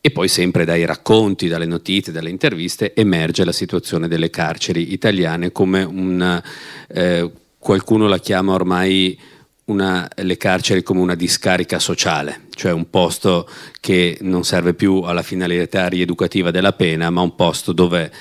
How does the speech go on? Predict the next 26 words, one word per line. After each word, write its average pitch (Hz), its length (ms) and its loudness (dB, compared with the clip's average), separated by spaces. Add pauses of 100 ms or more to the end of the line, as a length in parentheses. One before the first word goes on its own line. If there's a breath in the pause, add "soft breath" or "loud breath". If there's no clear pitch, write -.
(160 loud breath)
nascondere, 90 800 2
buttare 92 480 0
lì 92 140 0
le 90 120 0
persone 87 580 -4
che 87 440 -4
non 98 340 -8
si 98 220 -2
integrano 85 640 -4
per - 180 -8
qualunque 95 440 0
motivo, 90 500 0
di 85 600 -2
qualunque 92 360 0
tipo 90 260 -2
di 82 120 -4
disagio, 85 600 0 (380 loud breath)
finiscono 87 520 -2
lì. 73 160 -4 (440 loud breath)
Ecco, 95 400 -2
allora 120 260 4
la 123 160 2
situazione 139 500 2
delle 127 200 2
carceri, 147 800 0
eh, 92 760 0